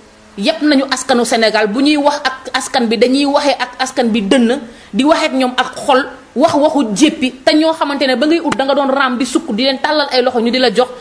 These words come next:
nga dem a dem ba dem ba booy wax ak ñoom di leen mere. Askan bi nag moomuñu askan bi, joxuñu leen ñu lekk, joxuñu leen ni naan, ba nga xamante ne yow booy wax ak askan bi da ngay wax ak ñoom nu mu la neexee, ba pare heure bu la neexee nga ni dama leen di laaj seen kàddu. Beneen bi mooy président Macky Sall ci dialogue bi, moom dafa juum.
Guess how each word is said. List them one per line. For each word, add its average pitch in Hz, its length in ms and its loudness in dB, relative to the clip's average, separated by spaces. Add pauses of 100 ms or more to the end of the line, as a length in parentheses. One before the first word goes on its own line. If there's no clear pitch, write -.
(160)
nga 277 180 2
dem 311 160 2
a 302 60 0
dem 277 160 0
ba 277 80 2
dem 254 200 0
ba - 100 2
booy 359 180 2
wax 339 160 0
ak 285 100 -4
ñoom 262 280 2
di 240 80 -4
leen 247 300 2
mere. 240 260 0 (340)
Askan 220 320 -4
bi 202 80 -2
nag 285 140 -2
moomuñu 240 420 2
askan 170 320 -8
bi, - 80 -20 (580)
joxuñu 269 320 -2
leen 240 160 2
ñu 226 80 0
lekk, 262 320 -2
joxuñu 254 300 0
leen 208 180 -2
ni 196 100 -2
naan, 185 200 -2
ba 233 80 0
nga 285 100 -2
xamante 277 300 -2
ne 220 100 -2
yow 214 140 -2
booy 240 140 0
wax 269 120 0
ak 254 120 -2
askan 226 220 -4
bi 196 80 -6
da 214 60 -2
ngay 247 140 0
wax 247 120 -2
ak 233 100 -2
ñoom 220 160 -2
nu 247 80 -2
mu 262 60 0
la 277 80 0
neexee, 226 280 0
ba 220 80 -2
pare 233 240 -2 (260)
heure 311 200 2
bu 233 120 0
la 311 100 4
neexee 294 300 0
nga 254 100 2
ni 254 100 0
dama 240 180 0
leen 247 140 2
di 240 60 -2
laaj 226 200 -2
seen 202 180 -4
kàddu. - 260 -4 (340)
Beneen 320 240 0
bi 294 60 0
mooy 262 160 0
président 240 320 -2
Macky 202 180 -6
Sall 170 220 -2
ci 277 100 -6
dialogue 214 300 0
bi, - 80 -12 (380)
moom 233 140 0
dafa 285 240 0
juum. 339 180 4